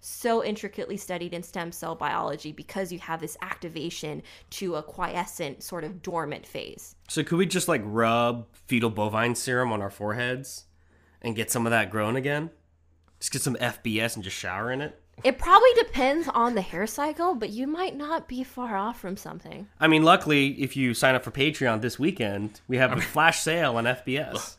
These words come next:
Speaker 3: So one thing I will say, whenever anybody's rubbing anything on themselves,
Speaker 2: Only
Speaker 3: I, I
Speaker 2: some
Speaker 3: do
Speaker 2: of it
Speaker 3: think
Speaker 2: gets even
Speaker 3: so-,
Speaker 2: through,
Speaker 3: something
Speaker 2: right?
Speaker 3: that we kinda talked about a little bit with the epidermis shit is there's a lot of layers of stuff to specifically prevent
Speaker 2: Right.
Speaker 3: big stuff from getting into
Speaker 2: That's
Speaker 3: your
Speaker 2: why
Speaker 3: body.
Speaker 2: topical treatments, it,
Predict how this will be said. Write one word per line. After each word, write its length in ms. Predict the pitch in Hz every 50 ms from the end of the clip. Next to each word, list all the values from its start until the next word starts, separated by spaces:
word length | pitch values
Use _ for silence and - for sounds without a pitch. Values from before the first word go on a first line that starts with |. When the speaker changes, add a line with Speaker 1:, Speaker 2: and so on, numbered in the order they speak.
| _ - _
Speaker 3:
So 280 | - - 147 135 135 131
one 240 | 135 151 165 175 156
thing 100 | 185 175
I 140 | 160 147 143
will 200 | 139 151 147 143
say, 580 | 147 - 151 147 143 143 139 131 131 131 - 135 127
whenever 360 | 139 143 156 196 240 254 269
anybody's 400 | 233 208 190 180 175 156 127 113
rubbing 360 | 110 127 - 113 120 113 110
anything 500 | 107 113 123 131 127 - 143 135 135 135
on 200 | 139 120 131 139
themselves, 640 | 139 139 139 123 - 147 139 139 139 139 135 135 - - - - - - - _
Speaker 2:
Only 240 | 160 180 202 208 190
Speaker 3:
I, 20 | 147
I 40 |
Speaker 2:
some 120 | 151 190 180
Speaker 3:
do 60 | 180
Speaker 2:
of 60 | 160
it 40 | 165
Speaker 3:
think 100 | 147 135
Speaker 2:
gets 260 | 160 143 131 - - 135
even 180 | 120 113 98
Speaker 3:
so-, 180 | - - 151 165
Speaker 2:
through, 140 | 170 135 107
Speaker 3:
something 440 | - - 175 185 208 - 202 185 165
Speaker 2:
right? 120 | 160 139
Speaker 3:
that 80 | 131 127
we 300 | 117 113 110 101 104 - -
kinda 200 | - 113 107 101
talked 220 | 98 123 110 107 -
about 160 | 120 107 104
a 60 | 107
little 180 | 104 117 117 113
bit 140 | 113 113 101
with 100 | 107 104
the 120 | 117 -
epidermis 500 | 110 110 101 101 98 117 123 127 113 101
shit 300 | - - - 110 98 -
is 100 | 107 101
there's 200 | 107 143 170 127
a 40 | 139
lot 420 | 113 104 107 113 120 123 131 143 135
of 80 | 127 117
layers 400 | 117 117 117 117 117 113 104 104
of 80 | 98 -
stuff 240 | - - 113 - -
to 100 | - 101 -
specifically 640 | - - 110 - - 143 120 117 120 - 110 113 107
prevent 260 | - 117 110 104 123
Speaker 2:
Right. 300 | 131 131 131 120 110 98
Speaker 3:
big 200 | 110 104 98 95
stuff 180 | - - 101 -
from 120 | - 92 90
getting 160 | 95 90 85
into 100 | 85 117
Speaker 2:
That's 80 | 117 175
Speaker 3:
your 60 | 180 165
Speaker 2:
why 20 |
Speaker 3:
body. 120 | - -
Speaker 2:
topical 400 | - 170 165 - 165 143 147 139
treatments, 540 | - - 160 147 135 117 110 107 104 95 - 117
it, 220 | 107 95 -